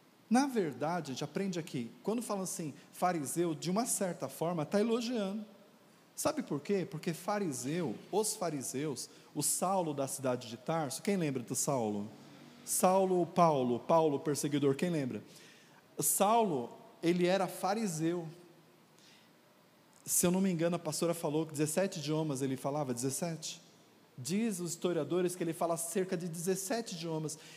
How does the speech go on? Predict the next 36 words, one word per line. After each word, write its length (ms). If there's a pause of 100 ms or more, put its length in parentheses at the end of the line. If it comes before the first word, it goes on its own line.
Era 160
um 80
homem 180
que 120
conhecia 580
a 40
Bíblia 340
da 160
época. 520 (480)
Qual 240
era 220
a 40
Bíblia 340
da 80
época? 400
Era 80
igual 220
a 40
nossa? 460 (1080)
Tinha 300
trinta 280
e 40
nove 280
livros? 720 (540)
Não. 260 (840)
A 80
nossa 280
Bíblia 320
tem, 400 (440)
no 80
Antigo 260
Testamento 540
tem 180 (100)
trinta 380
e 40
nove 600